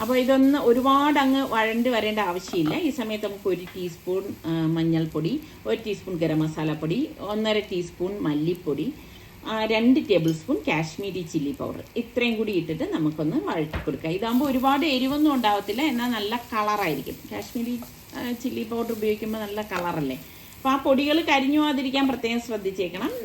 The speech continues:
ഒന്ന് ഇതുപോലെ ഒന്ന് ഇളക്കി കൊടുത്ത ശേഷം ഞാനിവിടെ രണ്ട് തക്കാളി ഒന്ന് ക്രഷ് ചെയ്തെടുത്തിട്ടുണ്ട്. ആ തക്കാളിയും കൂടി നമുക്കിതിലേക്ക് ഇട്ട് കൊടുക്കാം. അപ്പോൾ അത്യാവശ്യം, ആ, നല്ല ഒരു, ഉം, ചെറിയൊരു പുളിപ്പൊക്കെ ഉള്ള നല്ല ഒരു, ആ, സംഭവമാണ് കേട്ടോ ഇത്.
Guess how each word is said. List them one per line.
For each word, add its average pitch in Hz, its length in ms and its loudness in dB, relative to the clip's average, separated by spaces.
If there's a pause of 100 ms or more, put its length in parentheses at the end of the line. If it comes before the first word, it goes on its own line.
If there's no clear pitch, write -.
(120)
ഒന്ന് 226 180 -4
ഇതുപോലെ 208 520 0
ഒന്ന് 196 160 -4
ഇളക്കി 185 480 -6
കൊടുത്ത 196 300 -6
ശേഷം 180 340 -4
ഞാനിവിടെ 190 360 -4
രണ്ട് 240 340 4
തക്കാളി 190 380 -2
ഒന്ന് 202 140 -6 (100)
ക്രഷ് 196 240 -8
ചെയ്തെടുത്തിട്ടുണ്ട്. 160 1080 -2 (180)
ആ 320 60 2 (140)
തക്കാളിയും 269 440 2
കൂടി 196 160 2
നമുക്കിതിലേക്ക് 165 680 0
ഇട്ട് 160 160 -2
കൊടുക്കാം. 127 300 -4 (280)
അപ്പോൾ 277 120 -4
അത്യാവശ്യം, 269 580 2 (220)
ആ, 214 260 -4
നല്ല 214 460 -2
ഒരു, 202 220 0
ഉം, 208 640 -6
ചെറിയൊരു 202 520 0
പുളിപ്പൊക്കെ 185 380 -4
ഉള്ള 180 180 -2
നല്ല 196 440 -2
ഒരു, 202 300 4 (200)
ആ, 170 160 0
സംഭവമാണ് 156 480 -2
കേട്ടോ 151 200 -4
ഇത്. 139 140 -6